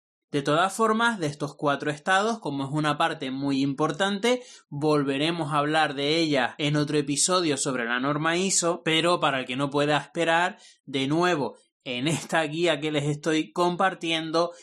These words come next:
vienen explicados muy en detalle y con un ejemplo basado en dieciocho pasos para que vean cómo un archivo va cambiando de estado a lo largo de la vida del proyecto, que de nuevo,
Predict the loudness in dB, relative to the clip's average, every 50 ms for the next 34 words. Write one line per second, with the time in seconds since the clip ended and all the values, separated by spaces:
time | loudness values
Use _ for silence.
0 | -20 _ -12 -6 0 2 2 2 2 2 0 0 0 -2 -4 -4 -4 -2 -2 0
1 | 2 2 2 2 2 0 -2 -4 -4 -4 -4 -2 0 0 0 0 0 0 0 0
2 | 0 2 2 2 2 2 0 -2 -2 -2 -4 -6 -10 -14 _ _ _ _ -6 -2
3 | 0 2 2 2 0 0 0 0 0 0 0 0 -2 -4 -4 -4 -2 -2 0 0
4 | 0 0 2 2 2 0 0 0 0 0 0 0 0 0 -2 -2 -2 0 2 2
5 | 2 2 2 0 0 0 0 2 2 0 0 -2 -2 -4 -2 0 2 2 2 2
6 | 0 -2 -2 -2 -2 -2 -4 -6 _ _ _ _ _ _ -4 0 0 2 2 0
7 | 0 0 -2 0 0 0 2 0 0 -2 0 -2 -2 -2 -2 -4 -2 -2 -2 -2
8 | -2 -4 0 0 2 2 2 2 0 0 -4 -12 -10 -4 0 0 0 2 2 0
9 | 0 0 0 0 0 0 0 0 0 2 2 2 2 0 -2 -4 -12 _ -2 0
10 | 2 2 2 2 0 0 0 0 0 0 2 2 2 2 2 0 0 0 0 2
11 | 2 2 2 2 2 2 0 2 2 2 2 0 -2 -2 -4 -4 -4 -4 -4 -4
12 | -6 -6 -8 -14 -20 -20 -20 _ -4 0 0 2 2 2 2 2 2 2 2 2
13 | 0 -2